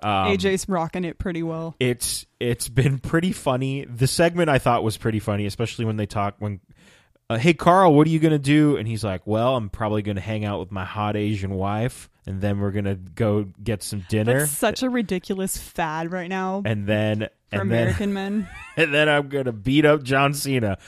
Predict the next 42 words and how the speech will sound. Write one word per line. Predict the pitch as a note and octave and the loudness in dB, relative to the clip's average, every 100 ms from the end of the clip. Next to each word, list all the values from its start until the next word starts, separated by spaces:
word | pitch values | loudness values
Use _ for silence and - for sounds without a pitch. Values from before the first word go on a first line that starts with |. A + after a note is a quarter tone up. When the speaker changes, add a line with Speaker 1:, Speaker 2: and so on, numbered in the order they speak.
| - - | -20 -2
Speaker 1:
I | D3 F3 | 2 6
thought | A#3 G#3+ | 6 8
it | |
was | D#3 C3 | 4 4
pretty | - C#3+ A#2 | 2 4 4
funny. | - G#2 F2 E2 - | 0 -2 -2 -8 -6
And | B2+ B2+ | -2 2
then | C#3 | 4
they | C#3 | 4
just | B2 B2+ - | 0 -2 -4
decide | A#2 A#2+ A2+ | -2 0 0
to | A2 | 0
go | A2+ | -2
beat | G2 A2 | 0 -2
up | A2 | -2
John | G#2+ G2+ | -4 -4
Cena | - C3+ | -4 -4
because, | G#2+ - G2+ F#2+ F#2 _ _ - | -4 -2 -2 -2 -6 _ _ -4
as | G#2+ G2+ | -2 0
they | A2 A#2 | 0 0
say, | G#2+ G2 | 0 -2
nobody | F#2+ F#2+ F#2 F#2+ F#2 - - | -2 -4 -4 -4 -6 -10 -8
likes | G2 B2+ - | -6 -6 -4
John | G2 F2+ | -6 -6
Cena. | - E2+ G#2+ | -8 -10 -10
He | A#2+ | -8
has | G#2 G2 F#2 | -4 -4 -4
no | F2 | -8
friends. | - E2 D#2+ G#2 B2 - _ - A2 | -8 -12 -12 -14 -18 -20 _ -20 -4
But, | G2 D3 A#2 A#2+ - - _ _ | 2 4 4 -2 -10 -18 _ _
lo | A#2 D3+ D#3 | 6 10 10
and | C3+ | 8
behold, | B2+ G2+ E3+ D3 B2+ D#3+ - _ | 2 4 6 6 4 0 -14 _
here | C#3+ D3+ | -2 0
come | - C3 | 0 0
Enzo | A2+ G#2+ A#2+ B2+ | -2 -2 -2 -2
and | B2+ | -4
Cass | C#3 D#3+ - - - _ - | -6 -8 -12 -18 -20 _ -10
to | A#2+ | -8
save | - B2 B2 A#2+ A2 | -2 2 4 2 -2
the | A2 | -4
day. | G2+ D#2 B1 | -2 -6 -10